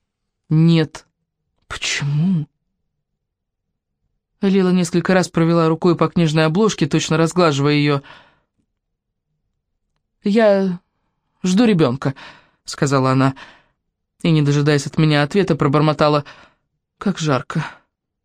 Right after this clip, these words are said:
Положила книгу, пробежала по бетонному волнорезу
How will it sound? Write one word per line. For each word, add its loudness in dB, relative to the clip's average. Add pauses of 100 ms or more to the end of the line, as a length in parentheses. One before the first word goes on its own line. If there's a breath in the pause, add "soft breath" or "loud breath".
(840)
Положила 0
книгу, 0 (440)
пробежала 2
по 0
бетонному 2
волнорезу 0